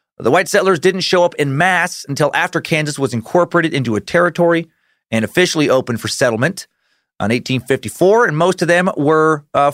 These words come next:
poor farmers looking to weed and seed themselves out of dire economic straits. More than seventy percent of the white settlers who moved into the, into Kansas between eighteen fifty-four and eighteen seventy-four moved to work in agriculture, and their numbers really picked up after the passage of the Homestead Act in eighteen sixty-two.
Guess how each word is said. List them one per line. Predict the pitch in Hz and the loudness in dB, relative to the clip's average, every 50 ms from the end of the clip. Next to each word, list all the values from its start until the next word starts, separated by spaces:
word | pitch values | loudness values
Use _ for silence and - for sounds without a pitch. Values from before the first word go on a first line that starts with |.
| - - | -4 -4
poor | - 208 240 247 | 0 2 2 2
farmers | 233 - 226 214 196 147 113 101 127 | 2 2 0 2 2 0 -2 -2 -2
looking | 151 156 - 156 | -4 -4 -4 -2
to | 127 123 | -2 0
weed | 127 185 208 196 | 0 0 0 0
and | 170 156 | -2 -4
seed | - - 208 214 190 156 | -2 -2 -2 -2 0 -2
themselves | 147 123 - - 131 117 98 95 | -4 -4 0 0 0 2 2 0
out | 120 113 | -2 -2
of | 104 95 113 | -2 -2 0
dire | 147 147 151 156 151 - | 0 2 2 2 0 0
economic | - 143 - 139 139 139 135 135 131 - | -2 -4 -4 -2 -2 -2 -2 -2 -4 -6
straits. | - - 131 101 - - - - - _ _ _ _ _ _ _ _ _ _ _ _ _ _ - | -4 -2 -2 -2 -2 -4 -16 -20 -20 _ _ _ _ _ _ _ _ _ _ _ _ _ _ 0
More | 131 147 | 0 0
than | 143 139 | 0 0
seventy | - - - 220 220 208 214 202 | -2 0 0 0 0 0 0 -2
percent | - 180 - 202 202 196 | -2 -2 0 2 0 2
of | |
the | 170 160 | 2 2
white | 151 151 147 - | 2 2 0 0
settlers | - - 156 123 160 180 180 - | 0 0 0 2 2 0 -2 -2
who | - 156 | -4 -4
moved | 139 139 156 160 160 151 143 | 0 2 2 2 2 2 0
into | 135 139 127 | -4 -4 -4
the, | 120 104 - - - | -6 -6 -10 -10 -8
into | 135 135 127 | -6 -4 -4
Kansas | 117 - 147 143 139 143 165 160 | -4 -2 -2 -2 0 -2 -4 -4
between | 156 131 - 135 123 | -6 -4 -4 -2 0
eighteen | 120 120 - 123 113 | 0 -2 -2 -4 -4
fifty-four | - 127 107 120 107 - 123 131 | -4 -4 -4 -4 -4 -2 0 0
and | 139 | 0
eighteen | 135 - - 113 107 | 0 -2 -4 -8 -6
seventy-four | - - 170 185 185 165 147 - 135 131 131 | 0 0 0 2 2 0 -2 0 2 0 2
moved | 127 135 151 160 156 - | 2 2 2 2 0 0
to | - 139 | -4 -4
work | 117 127 135 139 - - | 0 0 0 -2 -2 -4
in | - 120 - - | -8 -8 -6 -4
agriculture, | 127 143 147 123 113 - 110 95 90 - - 123 151 - _ _ _ _ _ _ _ _ _ _ _ _ _ | -4 -4 -2 -4 -4 -4 -4 -4 -4 -2 -6 -6 -6 -6 _ _ _ _ _ _ _ _ _ _ _ _ _
and | - 117 135 | -2 0 2
their | 165 180 | 2 2
numbers | 180 180 175 165 175 170 151 - - | 2 2 2 2 2 0 0 -4 -8
really | 127 127 139 175 202 214 208 202 | -4 0 2 2 2 2 2 0
picked | 190 - - 196 185 - 170 | -2 0 -2 -2 0 2 2
up | 160 160 165 - | 2 2 2 0
after | 139 139 143 - 135 | -2 -2 -2 -2 -6
the | 127 - | -6 -4
passage | - 147 - 151 - 139 127 | -4 -2 -2 -2 -4 -4 -4
of | 131 | -2
the | 107 110 | -2 -2
Homestead | - 143 175 180 175 - - 147 131 | 0 0 0 0 0 0 0 0 0
Act | 127 127 127 | 0 0 0
in | - 117 | -2 -4
eighteen | 123 131 135 - 135 123 | -4 -2 -2 -4 -4 -4
sixty-two. | - - 135 - - 113 107 - - 160 104 - | -2 -4 -4 -4 -6 -10 -8 -2 -2 -2 -2 -2